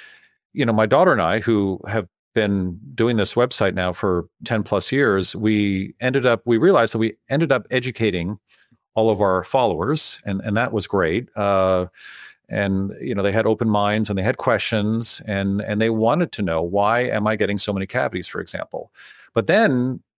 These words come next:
we spoke about the functional approach, and then the comeback then,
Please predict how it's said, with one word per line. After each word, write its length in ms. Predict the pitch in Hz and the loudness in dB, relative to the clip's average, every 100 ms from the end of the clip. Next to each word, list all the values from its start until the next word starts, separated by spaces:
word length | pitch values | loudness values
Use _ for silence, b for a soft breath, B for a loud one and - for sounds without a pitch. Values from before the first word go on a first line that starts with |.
| - | -18
we 280 | 147 131 123 | -8 -2 0
spoke 480 | - - 127 123 - | -2 0 4 4 2
about 300 | 110 107 101 | 0 0 0
the 60 | - | -2
functional 340 | 117 - 101 | -4 -2 -4
approach, 440 | 92 202 139 127 | 0 2 2 2
and 120 | 113 110 | 0 2
then 380 | 113 113 101 95 | 2 0 -2 -4
the 220 | 104 107 | -2 0
comeback 520 | - 202 151 101 - | 0 2 2 2 0
then, 380 | 104 101 104 | -2 0 -2